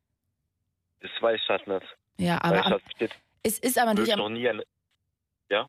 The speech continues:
Speaker 2: Nee, es ist natürlich aber am Ende leider, muss ich das sagen, und auch wenn's dir nahe geht, eigentlich egal, weil sie möchte halt nichts von dir. Für sie ist das, glaub ich, durch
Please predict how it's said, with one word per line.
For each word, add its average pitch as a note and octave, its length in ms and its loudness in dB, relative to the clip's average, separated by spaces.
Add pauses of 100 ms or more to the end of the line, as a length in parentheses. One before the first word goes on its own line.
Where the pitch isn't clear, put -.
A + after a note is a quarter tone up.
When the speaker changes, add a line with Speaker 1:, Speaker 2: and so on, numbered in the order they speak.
(160)
Speaker 2:
Nee, A#3+ 200 2
es A3+ 100 0
ist B3 100 -4
natürlich B3+ 260 2
aber G3 100 2
am F#3+ 120 0
Ende B3 280 2
leider, F#3+ 600 0
muss G3+ 200 0
ich F#3 80 -6
das F#3 180 -2
sagen, F#3+ 200 2
und F#3+ 140 -2
auch F#3 120 -4
wenn's G3+ 160 0
dir F#3 120 -2
nahe F#3+ 220 2
geht, G3 280 -2
eigentlich F#3+ 540 0
egal, F3 520 0 (380)
weil F#3 520 2 (400)
sie F3+ 160 -2
möchte A3 320 0
halt D#3 120 -2
nichts D#3 240 -4
von D#3 120 -4
dir. D3+ 140 -2
Für F3 160 -2
sie E3 200 -2
ist - 140 -4
das, F3+ 120 -4
glaub F3+ 140 2
ich, E3 140 -2
durch B3 440 0